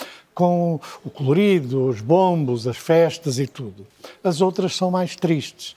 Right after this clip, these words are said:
são pessoas mais velhas, são pessoas cujo percurso de vida é muito alheio às experiências jornalistas. Há muitos exemplos. Por exemplo, durante a Troika, não conheço uma única reportagem sobre o problema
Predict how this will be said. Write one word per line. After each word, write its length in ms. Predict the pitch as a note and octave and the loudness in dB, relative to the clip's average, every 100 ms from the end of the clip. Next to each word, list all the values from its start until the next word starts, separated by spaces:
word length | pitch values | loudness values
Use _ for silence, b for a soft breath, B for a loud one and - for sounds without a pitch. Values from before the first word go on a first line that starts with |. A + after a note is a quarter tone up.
| B B _ | B B _
são 720 | - D#3 D3+ D3 C#3+ D#3 C#3+ | -2 0 0 -2 -4 -6 -10
pessoas 280 | - D3 C#3+ | 0 0 2
mais 220 | D#3+ D3+ | 0 0
velhas, 540 | D#3+ D#3 C3+ B2+ A#2+ B B B | 2 2 0 -6 -10 B B B
são 240 | - - D#3 | -14 -4 -4
pessoas 340 | - E3+ D3+ | -2 -4 -4
cujo 280 | - C#3 D#3 | -4 -4 -4
percurso 420 | - D3 D#3 - - | -6 -8 -6 -8 -10
de 80 | C3 | -4
vida 400 | D#3+ D3+ E3+ F#3+ - | -2 0 -2 -2 -4
é 140 | E3 | 0
muito 480 | D#3 E3 F3 E3 E3+ | 0 0 -2 -2 -2
alheio 360 | D#3 D#3 D#3 | 0 0 0
às 120 | D#3 C#3+ | -2 -4
experiências 480 | - D3+ D3 E3 | -4 -4 -2 -6
jornalistas. 640 | C3 D3+ D#3+ D#3+ C#3 C#3 - B B B | -8 -6 -4 -4 -6 -12 -18 B B B
Há 100 | A#3 | 0
muitos 440 | A#3+ D4+ D4+ - | 2 0 -2 -2
exemplos. 680 | G#3 C#3+ D3 C#3+ B2 B2+ C3 B B B B B | -4 -2 -2 -2 -4 -12 -14 B B B B B
Por 120 | E3 | 0
exemplo, 380 | E3+ D3 D3+ A#2+ | 0 2 -2 0
durante 260 | D3+ F3+ E3+ | 0 2 0
a 60 | |
Troika, 420 | - C3+ G#2 - - _ - b b | -2 -4 -4 -10 -20 _ -20 b b
não 240 | F3+ G3+ F#3 - | -2 -2 -2 -10
conheço 420 | - F#3 E3 - G#3 | -8 -2 -2 -2 -2
uma 160 | F3+ | 0
única 360 | F#3 A3+ G3+ F#3+ | 2 0 0 0
reportagem 720 | D#3+ - C#3 - F3+ D#3+ E3+ | -2 -6 -6 0 0 0 -6
sobre 280 | - E3 D3+ | -4 -4 -4
o 60 | |
problema 640 | C#3 C#3+ C3 D3 D3 D3 | -4 -4 2 2 2 0